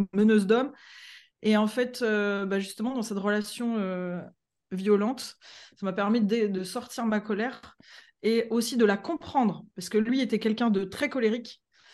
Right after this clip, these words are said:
impulsif, violent. Et en fait, euh, j'ai pu comprendre que, euh, que la colère, euh, était une, euh, euh, les gens en colère étaient profondément blessés,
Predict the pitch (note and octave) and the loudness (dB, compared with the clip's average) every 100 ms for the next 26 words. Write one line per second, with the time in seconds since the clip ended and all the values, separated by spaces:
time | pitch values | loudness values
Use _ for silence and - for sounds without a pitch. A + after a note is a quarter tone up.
0 | - - _ A#3 A3+ A3+ - B3 - - | -20 -20 _ -2 -2 -4 -6 -10 -10 -14
1 | - _ _ F3 E3 G#3 G3+ G#3+ - _ | -18 _ _ -10 -2 2 2 0 -6 _
2 | _ G#3 G3 F#3+ A3+ A3 A3 F3+ F3 F#3 | _ 2 2 0 -2 -2 -2 0 0 -4
3 | F3+ B3+ A#3+ A3 A#3+ A#3 A3+ - - - | -4 -2 0 2 2 2 0 -8 -18 -20
4 | _ _ - - G#3 F#3+ F3 E3 E3 D#3+ | _ _ -12 -2 0 0 -2 -2 -4 -4
5 | C#3 - - _ _ _ - G3+ G3 G#3 | -10 -14 -20 _ _ _ -2 0 2 4
6 | A3 A#3 G#3+ - F#3+ F#3 F3+ A#2+ - F#3+ | 4 4 0 -8 -6 -4 -4 -4 -4 -4
7 | A3 A3 - G3+ F#3+ F3+ F3 E3+ F3 F3+ | -6 -6 -2 0 2 2 0 -2 -6 -8
8 | - - - _ F#3 F3+ F3 D#3 - - | -20 -20 -20 _ -4 -2 -2 -4 -14 -18
9 | - - G3+ G3+ A#3 B3 B3 B3 G3+ F#3 | -20 -6 0 2 2 2 2 2 0 -2
10 | G#3 F#3+ - - B3 B3 A3+ A3 G3+ G#3 | -2 -2 -4 -6 -6 0 2 4 2 0
11 | G#3 - A#3 | 0 -4 -10